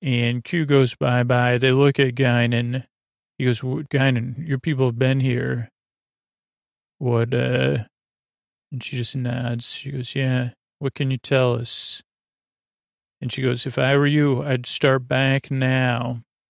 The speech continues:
So again, a different, you know, goddess or part of our internal makeup. Uh, then we go to Captain's Log,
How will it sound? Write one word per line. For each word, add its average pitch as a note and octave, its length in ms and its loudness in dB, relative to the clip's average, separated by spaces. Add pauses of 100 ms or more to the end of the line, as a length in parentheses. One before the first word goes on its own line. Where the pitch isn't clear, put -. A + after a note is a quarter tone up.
(1080)
So - 120 -2
again, C3 340 4
a B2+ 220 0
different, B2+ 480 2 (100)
you D3 240 -4
know, A#2+ 400 0
goddess C3 800 2
or B2 480 -2
part C3 220 0
of B2 140 -6
our B2 280 0
internal B2+ 420 -2
makeup. B2+ 640 0 (100)
Uh, A#2+ 400 -2 (480)
then C3+ 140 0
we B2+ 80 2
go C3 120 4
to B2 140 2
Captain's D#3 560 0
Log, C#3+ 500 2